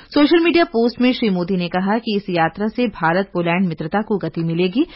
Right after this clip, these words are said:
और दोनों देशों के लोग लाभान्वित होंगे। पिछले पैंतालीस वर्षों में ये किसी भारतीय प्रधानमंत्री की पोलैंड की पहली यात्रा है। यात्रा के दूसरे चरण में प्रधानमंत्री यूक्रेन के राष्ट्रपति वोलोदिमीर जेलेंस्की के निमंत्रण पर कल यूक्रेन पहुंचेंगे।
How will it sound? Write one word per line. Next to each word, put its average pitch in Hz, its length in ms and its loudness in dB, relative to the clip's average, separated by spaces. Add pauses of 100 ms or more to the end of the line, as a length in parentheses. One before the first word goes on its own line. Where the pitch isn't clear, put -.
(200)
और 240 100 4
दोनों 285 260 4
देशों 254 280 0
के 262 140 0
लोग 202 300 2
लाभान्वित 190 640 2
होंगे। 160 280 -6 (260)
पिछले 269 260 0
पैंतालीस 202 540 0
वर्षों 165 260 -2
में 208 120 4
ये 240 180 -2
किसी 196 340 -4
भारतीय 165 400 -2
प्रधानमंत्री 170 600 -2
की 190 220 -2 (280)
पोलैंड 285 340 2
की 285 120 0
पहली 202 380 0
यात्रा 165 280 -2
है। 185 160 -2 (420)
यात्रा 285 300 4
के 339 180 0
दूसरे 233 400 -2
चरण 262 240 0
में 285 100 0
प्रधानमंत्री 196 720 -2 (140)
यूक्रेन 220 380 0
के 226 120 -2
राष्ट्रपति 208 640 0
वोलोदिमीर 208 500 2
जेलेंस्की 180 500 -2
के 202 160 -2
निमंत्रण 165 420 -4
पर 190 200 0 (320)
कल 208 260 4
यूक्रेन 220 320 2
पहुंचेंगे। 170 600 -4